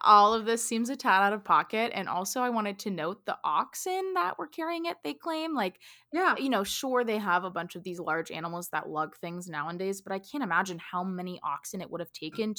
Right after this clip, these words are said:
Speaker 1: to lug something of that
Speaker 2: Yeah.
Speaker 1: stature, you know? Like, and how do you get them
Speaker 2: Wow.
Speaker 1: all, like, domesticated enough to be like, you know, "Take this nineteen miles"?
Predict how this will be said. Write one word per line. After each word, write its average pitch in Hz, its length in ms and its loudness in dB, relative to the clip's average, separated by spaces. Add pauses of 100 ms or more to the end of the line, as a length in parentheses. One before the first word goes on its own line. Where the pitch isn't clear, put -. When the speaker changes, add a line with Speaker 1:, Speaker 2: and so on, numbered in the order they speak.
Speaker 1:
to 160 240 -4 (400)
lug 175 400 0
something 175 440 -6
of 156 480 -8 (540)
that 170 360 0
Speaker 2:
Yeah. 277 340 -8 (680)
Speaker 1:
stature, - 600 -10
you 180 140 -6
know? 190 220 -2 (500)
Like, 220 320 0
and 247 140 -2
how 233 160 -2
do 247 60 -2
you 247 80 0
get 254 60 -2 (180)
them 196 140 4
Speaker 2:
Wow. 196 140 0
Speaker 1:
all, 190 60 -2
like, 170 380 -4 (200)
domesticated 170 840 -4
enough 156 440 -4 (120)
to 160 280 -4
be 165 180 -4
like, 147 360 -4
you 170 160 -10
know, 120 280 -8 (120)
"Take 175 320 -4
this 160 220 -6
nineteen 151 500 -8
miles"? - 640 -6